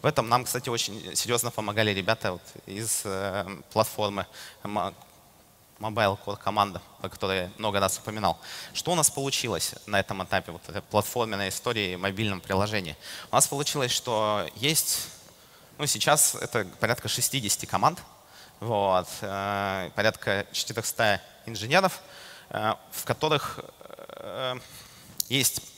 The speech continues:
большая часть команд — это фи-, фичевые команды, которые бизнес какую-то, э, функциональность делают, и вот там, условно, пять команд платформенных, которые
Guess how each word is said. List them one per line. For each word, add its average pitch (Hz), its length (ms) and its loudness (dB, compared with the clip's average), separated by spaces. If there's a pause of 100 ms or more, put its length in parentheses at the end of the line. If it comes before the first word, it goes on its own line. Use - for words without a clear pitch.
большая 127 360 2
часть - 240 0
команд — 113 360 4
это 101 140 -4
фи-, - 220 -6
фичевые 208 400 0
команды, 147 340 4
которые 113 320 0
бизнес 107 460 -4
какую-то, - 460 -2 (340)
э, 110 640 2
функциональность 113 560 2
делают, 107 480 0
и 143 100 0
вот 147 240 -2
там, 95 220 -2 (160)
условно, 120 320 -2
пять 120 300 2
команд 117 340 4 (140)
платформенных, 147 560 2 (400)
которые 127 680 0